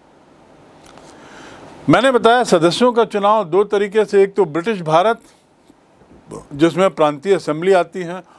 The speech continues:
और दूसरा था देशी रियासतें। देशी रियासतों से मात्र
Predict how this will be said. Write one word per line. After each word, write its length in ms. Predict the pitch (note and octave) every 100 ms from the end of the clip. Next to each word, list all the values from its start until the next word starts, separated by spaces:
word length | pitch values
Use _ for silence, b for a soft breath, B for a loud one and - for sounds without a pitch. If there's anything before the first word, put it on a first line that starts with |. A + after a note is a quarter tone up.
| b
और 180 | G3+ G3+
दूसरा 460 | D#3+ B3 B3 C4 B3
था 120 | B3+
देशी 560 | F#3 D3+ F3 F3 A#3+
रियासतें। 640 | A3 D#3 B2+ B2 C#3+ - B2+ - _ _ _ _ _ _ _ _ _ _ - B B B B -
देशी 380 | C#3 A#3+ B3 D4
रियासतों 500 | A#3+ G3 F3 - A#3+
से 120 | A3+
मात्र 380 | F#3 G3 G3